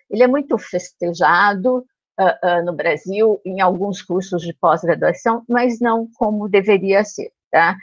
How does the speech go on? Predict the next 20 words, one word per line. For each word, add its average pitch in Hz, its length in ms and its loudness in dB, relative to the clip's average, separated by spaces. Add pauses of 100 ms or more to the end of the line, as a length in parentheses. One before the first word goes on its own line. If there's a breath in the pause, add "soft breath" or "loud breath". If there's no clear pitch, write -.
(280 loud breath)
E 233 160 2
mesmo 277 480 2
em 269 100 0
Portugal, 214 760 2
a 202 40 2
recepção 208 640 -4
da 180 140 2
obra 180 320 2
dele 185 460 -4 (400 soft breath)
tem 214 300 -2 (100)
alguns, 208 880 -2
encontra 269 420 0
alguns 233 320 0
obstáculos, - 1080 -6
tá? 185 300 2 (580 soft breath)
Porque 254 640 -4 (100)
ele 214 540 -2
é 185 240 4 (160)
demasiado 196 1400 0
crítico 190 680 -12